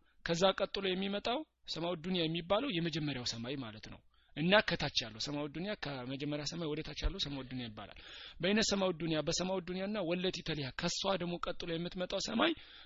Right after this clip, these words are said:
ኸምሰ-፣ ኸምሱ ሚአ ዓም አለ። አምስት መቶ ዓመት ያስኬዳል። ከመጀመሪያው ሰማይ ወደ ሁለተኛው ሰማይ ለመሄድ ወደ ቀጣዩ ያለው አምስት መቶ ዓመት ያስኬዳል።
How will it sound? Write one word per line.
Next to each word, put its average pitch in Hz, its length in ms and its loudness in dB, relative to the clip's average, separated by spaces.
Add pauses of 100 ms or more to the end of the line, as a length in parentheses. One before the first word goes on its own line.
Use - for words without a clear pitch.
ኸምሰ-፣ 180 460 0 (360)
ኸምሱ 190 300 0 (100)
ሚአ 185 200 0 (540)
ዓም 151 260 4
አለ። 110 220 -8 (340)
አምስት 190 320 6
መቶ 175 200 0
ዓመት 143 240 -2
ያስኬዳል። 120 540 -6
ከመጀመሪያው 175 560 2
ሰማይ 220 260 4
ወደ 151 200 0
ሁለተኛው 156 460 -2
ሰማይ 165 240 -2
ለመሄድ 190 340 0 (300)
ወደ 175 220 -2
ቀጣዩ 180 440 2
ያለው 226 320 4 (460)
አምስት 160 260 2
መቶ 151 220 -2
ዓመት 131 260 -6
ያስኬዳል። 120 520 -6